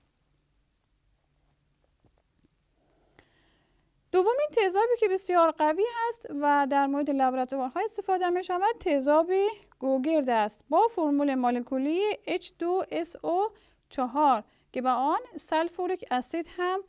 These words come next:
در محیط لابراتواری گفته می شود. از جمله کاربردهایی که تیزاب داره، شاگردها در باتری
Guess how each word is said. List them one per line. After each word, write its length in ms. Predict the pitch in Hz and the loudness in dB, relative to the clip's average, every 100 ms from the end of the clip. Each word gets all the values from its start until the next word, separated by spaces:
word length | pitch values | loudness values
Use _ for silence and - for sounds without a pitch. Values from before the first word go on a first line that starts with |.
| _ _ | _ _
در 140 | 247 240 | -2 -2
محیط 220 | 240 247 | -2 -4
لابراتواری 840 | 240 226 220 226 240 233 233 294 415 - _ - | -2 -2 -2 -6 -6 -4 -4 -4 -6 -12 _ -4
گفته 320 | 254 - 302 | -2 2 0
می 140 | 208 | 0
شود. 300 | - - - - _ _ _ _ | -6 -8 -10 -14 _ _ _ _
از 100 | 359 508 | 0 2
جمله 220 | 480 440 | 2 0
کاربردهایی 720 | 311 320 311 294 311 294 494 480 | 2 4 4 4 2 0 -2 0
که 200 | 359 - | -2 -4
تیزاب 440 | 294 277 277 262 | -4 0 0 0
داره، 260 | 262 277 381 | 2 0 0
شاگردها 540 | 403 370 359 - 403 415 | 0 -2 -4 -4 -4 2
در 240 | 359 403 466 - _ _ _ _ | 4 6 4 -4 _ _ _ _
باتری 560 | 262 254 - 330 381 | 2 2 0 0 2